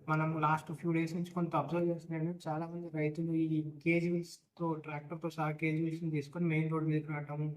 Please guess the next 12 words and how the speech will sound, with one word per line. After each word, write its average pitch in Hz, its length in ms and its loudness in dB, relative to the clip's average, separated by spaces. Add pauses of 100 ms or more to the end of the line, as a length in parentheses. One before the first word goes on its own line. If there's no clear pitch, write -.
లేకపోతే 143 640 -4 (680)
కేజ్ 165 200 4
వీల్స్‌ని 165 380 0
అలాగనే, 160 480 -2 (240)
ఆ, 135 200 -10
రోడ్ల 156 220 2
మీద 160 200 2
రన్ 147 420 -2
చేయడం 156 220 0
జరుగుతుంది. 143 360 -2
దీనివల్ల 160 320 -8
మనం 175 180 -20